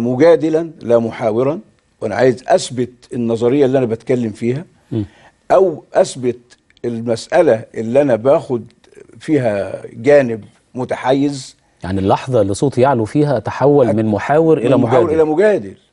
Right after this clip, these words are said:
Speaker 2: آه.
Speaker 1: ومش، مش مجادل وبس، وممكن يصل بي الأمر إلى التطاول.
Speaker 2: مم.
Speaker 1: يبقى أنا لا احترمت الآخر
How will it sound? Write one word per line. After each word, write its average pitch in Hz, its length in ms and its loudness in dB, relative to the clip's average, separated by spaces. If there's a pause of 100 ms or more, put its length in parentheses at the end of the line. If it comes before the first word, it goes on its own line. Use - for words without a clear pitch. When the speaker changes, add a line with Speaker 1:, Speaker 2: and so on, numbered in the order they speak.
Speaker 2:
آه. 104 180 -8 (360)
Speaker 1:
ومش، 135 400 -4
مش 135 260 -4
مجادل 165 280 4
وبس، 170 320 0
وممكن 156 520 -4
يصل 143 440 0
بي 143 260 2
الأمر 135 460 -2
إلى 160 480 0
التطاول. 139 640 0 (400)
Speaker 2:
مم. 98 180 -10 (480)
Speaker 1:
يبقى - 280 0
أنا 160 100 2
لا 147 60 4
احترمت 160 440 0
الآخر 170 420 -2